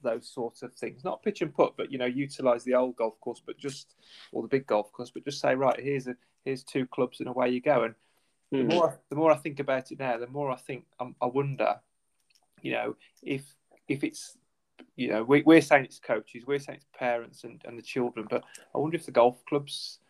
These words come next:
Speaker 1: are places that have got to consider, you know, we need to make ourselves more open and available for families and young
Speaker 2: Imagine
Speaker 1: people to play.
Speaker 2: Yeah, I imagine it's difficult for clubs, isn't it? 'Cause, um,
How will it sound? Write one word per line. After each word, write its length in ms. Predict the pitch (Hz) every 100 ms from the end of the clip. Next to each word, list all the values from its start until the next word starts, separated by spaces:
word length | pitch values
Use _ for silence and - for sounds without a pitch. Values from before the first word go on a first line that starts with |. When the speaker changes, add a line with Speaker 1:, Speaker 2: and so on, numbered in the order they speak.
| _ _ _
Speaker 1:
are 320 | 135 131 135
places 540 | 139 - 139 139 - 135
that 100 | 135
have 100 | 127
got 80 | 131
to 80 | 131
consider, 520 | - 135 - 135 135
you 140 | 127
know, 140 | 117 117
we 100 | 123
need 160 | 123
to 80 | -
make 240 | 123 120 127
ourselves 380 | 123 123 117
more 280 | 123 120 120
open 340 | 120 120 _ 120
and 120 | 117
available 520 | 113 117 120 120 120
for 100 | -
families 500 | 123 127 123 120 123 - _ _ _
and 280 | - 117 117
young 180 | 131 135
Speaker 2:
Imagine 260 | 160 147 127
Speaker 1:
people 220 | 123 123
to 100 | -
play. 260 | - 123 127 _ _ _ _ 135
Speaker 2:
Yeah, 260 | 165 156
I 20 |
imagine 260 | 143 165 160
it's 80 | 120
difficult 460 | 156 143 - 101 -
for 80 |
clubs, 320 | - 104 - 123
isn't 200 | 113 104
it? 120 | -
'Cause, 140 | 120 113
um, 240 | 117 113